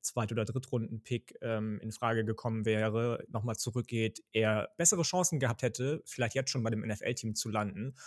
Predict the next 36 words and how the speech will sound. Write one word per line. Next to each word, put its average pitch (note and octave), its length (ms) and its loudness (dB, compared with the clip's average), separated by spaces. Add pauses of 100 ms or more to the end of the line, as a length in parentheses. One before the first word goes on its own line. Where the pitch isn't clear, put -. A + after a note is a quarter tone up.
(160)
Und G#2+ 380 -4
wir G#2 140 -4
sehen G#2+ 200 -2
jede G#2+ 240 -2
Woche G2+ 240 -6
wieder, G#2+ 160 -4
dass G2 160 -4
einige A2 300 -4
N-F-L-Teams, F#2 680 -8
äh, - 100 -12
eine F#2 240 -8
Quarterback-Need G#2 680 -8
haben. A#2 260 -6
Nicht G#2 200 -6 (220)
zuletzt G2 520 -2
jetzt G#2+ 240 -2
die A2 80 0
Raiders, A2+ 480 2
die A#2 120 -2
Derek G#2+ 260 0
Carr A2 340 0 (340)
gebencht A2 420 0
haben, A2 280 2
dessen G#2+ 220 -2
Karriere G#2+ 400 0
so G2+ 100 -4
ziemlich A2 440 -4 (300)
vorbei - 440 -4
sein A2+ 320 -4 (100)
dürfte B2 300 -2
jetzt. A#2+ 320 0 (100)
Hot - 160 -6
Take, B2+ 300 0
es G#2 140 -8
ist A#2+ 140 -6
wieder G#2 240 -4